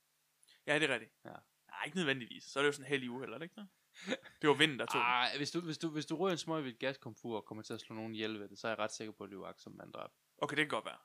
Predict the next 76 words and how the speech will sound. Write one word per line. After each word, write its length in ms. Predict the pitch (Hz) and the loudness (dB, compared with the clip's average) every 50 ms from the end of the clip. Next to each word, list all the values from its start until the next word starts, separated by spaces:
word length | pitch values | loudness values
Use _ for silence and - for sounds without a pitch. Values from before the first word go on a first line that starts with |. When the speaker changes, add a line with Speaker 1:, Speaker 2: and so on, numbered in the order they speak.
| _ _ _ - - | _ _ _ -12 -10
Speaker 2:
Ja, 140 | - - - - _ | -10 -10 -10 -10 _
eller 160 | - 107 95 | -6 -4 -4
agtsomt 360 | 90 95 - - - 107 98 | -4 -4 -6 -8 -10 -12 -12
manddrab, 320 | 98 92 - - - - - _ | -12 -14 -12 -10 -12 -12 -12 _
det 80 | - 92 | -16 -14
ved 80 | 87 | -14
jeg 60 | 87 | -14
ikke. 120 | 85 - _ _ _ _ _ _ _ _ _ _ _ _ _ _ _ | -16 -16 _ _ _ _ _ _ _ _ _ _ _ _ _ _ _
Hvad 140 | 135 143 151 | 6 6 6
er 40 | 127 | 6
agtsomt 300 | 143 156 - - 110 104 | 6 2 0 -6 -6 -6
manddrab? 380 | 104 101 104 104 104 95 95 - _ _ _ _ _ _ _ _ _ | -6 -8 -8 -8 -10 -10 -12 -14 _ _ _ _ _ _ _ _ _
Så 100 | - - | -20 -20
det 200 | _ _ - 131 | _ _ -2 0
er 40 | |
Speaker 1:
Agtsom 300 | - - - 113 110 107 | 2 6 6 6 6 6
Speaker 2:
bare 120 | 101 98 98 - | 4 2 2 0
Speaker 1:
manddrab? 320 | 165 165 151 156 120 120 - _ _ | 0 -2 -2 -6 -8 -8 -10 _ _
Speaker 2:
Det 120 | 131 - 131 | -2 2 4
Speaker 1:
Er 40 | |
Speaker 2:
er 40 | 117 | 4
Speaker 1:
det 80 | 110 - | 4 6
bare 120 | 151 - | 6 6
Speaker 2:
uagtsom, 500 | 156 123 117 - - - 110 101 101 104 - | 6 4 4 2 -4 -8 -8 -10 -10 -12 -14
og 100 | - - | -8 -4
så 60 | 117 | -4
er 40 | 104 | -2
der 60 | - | 0
agtsom. 360 | 101 110 - - - 101 95 - _ _ _ _ _ _ _ _ | -2 -2 -4 -8 -14 -14 -16 -16 _ _ _ _ _ _ _ _
Speaker 1:
Hvad? 260 | - 131 190 247 294 - - - | -2 0 0 0 0 -4 -6 -6
Okay. 220 | - 175 - - 190 202 214 - - | -6 -4 -4 -4 4 6 4 4 4
Speaker 2:
<laughs> 180 | - 165 - - | -4 -2 4 4
Agtsom 280 | 165 175 - - 135 | 4 4 4 2 2
manddrab, 300 | 120 120 120 123 123 - | 2 2 2 6 8 10
Speaker 1:
Er 40 | - | 10
der 60 | 415 | 10
Speaker 2:
så 20 | - | 8
er 40 | |
du 40 | 139 | 6
Speaker 1:
agtsom 140 | - - 151 | 6 4 4
Speaker 2:
sådan 200 | 131 127 139 151 | 2 2 0 2
et, 40 | 147 | 2
så 60 | 139 | 2
er 40 | 117 | 2
Speaker 1:
manddrab? 20 | |
Speaker 2:
du 40 | 131 | 4
meget 240 | 131 131 135 139 135 | 6 6 6 6 4
sådan 220 | - 131 117 107 - _ _ | -2 -6 -8 -10 -12 _ _
particular 640 | - 139 131 - - 165 160 - - 120 104 98 90 | -6 -6 -4 -2 0 0 0 0 -2 -6 -6 -6 -8
og 140 | 92 104 - | -6 -6 -6
sådan 260 | - - - 320 - - - 349 359 359 | -6 12 12 12 12 12 12 12 12 12
Speaker 1:
<laughs> 240 | - - 330 - - | 10 2 -8 -8 0
Speaker 2:
meget 160 | 127 127 127 | 0 0 0
præcis 460 | - - 127 - - 156 143 - - 123 | 0 -2 -6 -6 -4 -4 -4 -4 -4 -4
med 60 | 110 | -4
at 80 | 104 - | -4 0
Speaker 1:
Men 60 | - | 0
det 60 | - | 2
Speaker 2:
slå. 20 | - | 6
Speaker 1:
kan 80 | 220 | 8
det 60 | 196 | 8
jo 60 | 190 214 | 8 8
ikke 120 | 214 190 | 10 10
være, 140 | 190 202 208 | 10 10 10
hvis 140 | 185 175 - | 8 4 0
det 140 | - 147 | 0 0
er 40 | 135 | 2
manddrab, 440 | 139 151 180 214 - 143 123 110 - | 2 2 0 0 -2 -4 -6 -6 -6
jo. 80 | 107 117 | -8 -4
Er 40 | |
det 80 | 139 165 | -2 -2
ikke 140 | 170 170 190 | -2 -2 -4
sådan 140 | 180 156 151 147 | -8 -6 -6 -6
in 40 | 147 | -4
the 60 | 143 | -2
moment-agtigt? 680 | 143 151 170 180 160 135 127 123 135 - - 156 - | 0 0 -2 -2 -6 -8 -10 -14 -16 -16 -16 -20 -20